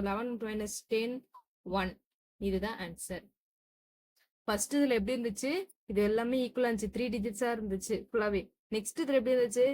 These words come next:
இது ஃபுல்லா த்ரீ டிஜிட்ஸா இருந்தது, இது டூ டிஜிட்டா இருந்தது. இப்ப எப்படி இருக்கு? இது ரெண்டும் டூ டிஜிட், இது த்ரீ டிஜிட், மத்த எல்லாமே டூ டிஜிட்டா இருக்கு. இதுக்குன்னா இதான் மாடல், இது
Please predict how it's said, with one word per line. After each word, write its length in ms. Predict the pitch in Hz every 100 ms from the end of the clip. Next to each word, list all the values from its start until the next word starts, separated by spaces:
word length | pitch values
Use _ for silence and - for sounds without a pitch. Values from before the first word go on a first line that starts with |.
| 269
இது 180 | 220 277
ஃபுல்லா 180 | 302 294
த்ரீ 100 | 277 247
டிஜிட்ஸா 280 | 214 247
இருந்தது, 260 | 240 240 277
இது 120 | 254 233
டூ 80 | 226
டிஜிட்டா 280 | 202 202 220
இருந்தது. 220 | 208 185
இப்ப 160 | 208 311
எப்படி 200 | 277 277
இருக்கு? 200 | 214 254 269 233
இது 160 | 208
ரெண்டும் 260 | 269 269 285
டூ 60 | 254 233
டிஜிட், 260 | 202 269 -
இது 120 | 202 233
த்ரீ 200 | 226 240
டிஜிட், 280 | 226 262 233
மத்த 160 | 190 208
எல்லாமே 240 | 220 233
டூ 120 | 240 220
டிஜிட்டா 320 | 202 190 190
இருக்கு. 180 | 196 185 - _ _ _ 220
இதுக்குன்னா 340 | 240 240 254 349 -
இதான் 200 | 214 220 196
மாடல், 220 | 175 - _ _
இது 100 | 220